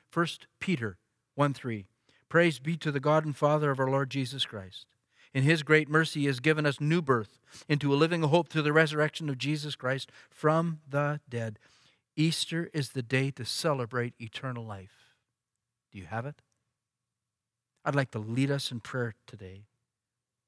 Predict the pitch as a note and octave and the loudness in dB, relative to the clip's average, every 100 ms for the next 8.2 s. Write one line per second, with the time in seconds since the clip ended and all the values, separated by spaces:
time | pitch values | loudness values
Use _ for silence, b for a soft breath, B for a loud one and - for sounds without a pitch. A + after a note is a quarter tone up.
0 | _ _ _ _ _ _ _ _ _ _ | _ _ _ _ _ _ _ _ _ _
1 | _ _ A2+ A#2 A2+ A#2+ D#3 - - - | _ _ -6 -4 -2 0 0 0 -6 -6
2 | C3+ B2 - C#3+ C3 C3+ B2+ _ b b | -6 -6 -6 -2 0 0 -2 _ b b
3 | b b b _ C3+ C3 B2 B2+ - A#2+ | b b b _ -4 0 0 -4 -14 -6
4 | C3 D#3+ D#3 C#3 B2 A#2 C3+ C#3+ C#3+ C3 | -2 0 2 0 -2 0 2 2 0 -2
5 | C3 B2 C3 A#2+ A#2 C3 C3 - A#2 - | -2 -2 0 -2 0 0 -2 -6 -12 -8
6 | A#2 A#2+ G#2+ G#2 G2+ - A#2 A#2+ A#2+ A2 | -8 -8 -12 -18 -16 -8 -4 -2 -2 -8
7 | - A#2+ - B2+ B2 A#2 A#2+ B2 B2 A2+ | -8 -8 -4 -4 -2 -4 -6 -6 -8 -8
8 | G2 F2+ | -10 -16